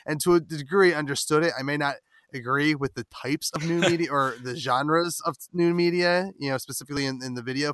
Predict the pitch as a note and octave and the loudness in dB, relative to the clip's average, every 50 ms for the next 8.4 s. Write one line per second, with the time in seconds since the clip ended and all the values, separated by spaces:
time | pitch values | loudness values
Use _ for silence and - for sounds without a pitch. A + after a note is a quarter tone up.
0 | - - D#3+ E3 D#3+ E3 E3 E3+ - - _ _ - - - - - _ - C3+ | -4 -2 -2 0 0 2 0 0 -2 -6 _ _ -20 -20 -20 -20 -20 _ -2 0
1 | C3 B2+ B2 B2 A#2+ B2 - - C3+ B2 - - - C3+ B2+ A#2+ B2 B2 A#2 G#2+ | 2 2 4 2 0 -2 -4 -6 -8 -8 -8 -8 -8 -6 -6 -6 -4 -4 -4 -4
2 | - - C#3 C3+ C#3+ C#3+ C#3+ C#3+ A#2 A#2+ A#2+ A2 G#2+ G#2+ - A#2 G#2+ - A#2+ G#2+ | -4 -2 0 0 2 2 0 0 -2 -4 -6 -8 -8 -12 -16 -16 -16 -16 -16 -14
3 | - - C3+ B2+ B2 C3 C#3 D3 D3 C#3+ - D3 D3 C#3+ D3+ B2 C#3+ D3+ D3+ D#3 | -10 -4 -2 0 2 2 2 0 -2 -4 -4 -2 0 0 0 0 0 0 0 0
4 | D#3+ - _ _ - - - _ _ - - C#3+ C#3 C3+ B2+ - - C#3 C3 B2+ | -2 -4 _ _ -20 -20 -20 _ _ 0 2 2 2 2 -2 -2 -2 0 2 2
5 | B2+ B2+ B2+ B2+ B2+ A#2+ - D#3+ D3+ D3 - F3 F3 D#3 E3+ E3 D#3+ E3+ D#3 - | 2 2 0 0 -2 -4 -4 -4 -2 0 0 0 0 0 0 0 0 -2 -2 0
6 | F3 E3 D#3 - C3 D#3 D#3 E3 F3 F#3+ G#3 G3 - G3+ F3 - G3+ G#3 G#3 G#3 | 2 0 0 0 -2 0 2 4 4 4 2 2 -2 -4 -2 2 4 6 6 6
7 | G#3+ F#3+ G#3 G#3 G#3+ G#3 G#3+ E3 G3+ G3+ B3+ C4 A3+ F3 D3+ C3+ - - - C#3+ | 6 6 6 6 6 4 4 6 8 8 8 8 8 6 4 4 2 0 -4 -2
8 | D#3 D3 D3 D3+ C#3+ D#3 D3+ - | 0 0 0 0 0 -2 -2 -4